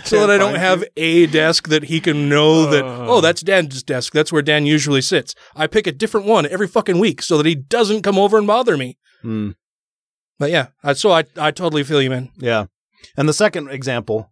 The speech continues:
Speaker 3: and this one might be slightly different, uh, was when Danielle first came back to work.
Speaker 1: Mm-hmm.
Speaker 3: Um, and s-, one of my coworkers, different same age range lady.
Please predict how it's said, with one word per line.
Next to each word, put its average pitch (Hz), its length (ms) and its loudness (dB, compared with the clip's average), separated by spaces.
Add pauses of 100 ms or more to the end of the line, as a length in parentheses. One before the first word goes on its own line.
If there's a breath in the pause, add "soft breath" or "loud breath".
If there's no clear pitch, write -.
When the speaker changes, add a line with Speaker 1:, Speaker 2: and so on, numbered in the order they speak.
Speaker 3:
and 139 100 -6
this 143 100 -2
one 147 100 0
might 139 140 0
be 123 280 -4
slightly 120 400 -4
different, 101 340 -10 (880)
uh, 117 400 2
was 131 800 0
when 123 720 -2 (100)
Danielle 135 440 0
first 120 240 -4
came 110 160 -4
back 104 220 -4 (240)
to 110 100 -8
work. 98 380 -12 (260)
Speaker 1:
Mm-hmm. 135 760 -4
Speaker 3:
Um, 104 540 -4 (420)
and 123 300 0
s-, - 260 -10
one 127 200 -2
of 113 140 -6
my 117 280 0
coworkers, 113 760 -4
different 131 380 -4 (400)
same 113 320 -6
age 104 280 -8
range 104 500 -8 (500)
lady. 101 400 -6